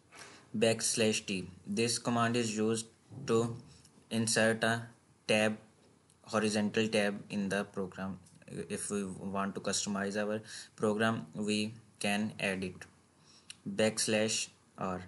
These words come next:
This will enter ca-, it, this will carriage return, uh, position the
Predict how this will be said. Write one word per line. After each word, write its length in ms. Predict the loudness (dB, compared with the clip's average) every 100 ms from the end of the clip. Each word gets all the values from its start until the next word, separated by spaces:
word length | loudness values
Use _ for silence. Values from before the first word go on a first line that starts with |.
| -6
This 240 | -2 0
will 240 | 2 0 -2 -4
enter 320 | -4 -2 -2 -2 -4
ca-, 460 | -2 0 2 0 0
it, 180 | -2 -2
this 180 | -2 0
will 200 | 0 0 -4 -16 _ 2
carriage 460 | 4 4 2 0
return, 500 | 0 2 0 -2 -6 -4
uh, 360 | 0 2 2 0 0
position 580 | 0 0 0 -2 -4 -8 -8
the 240 | -2 -2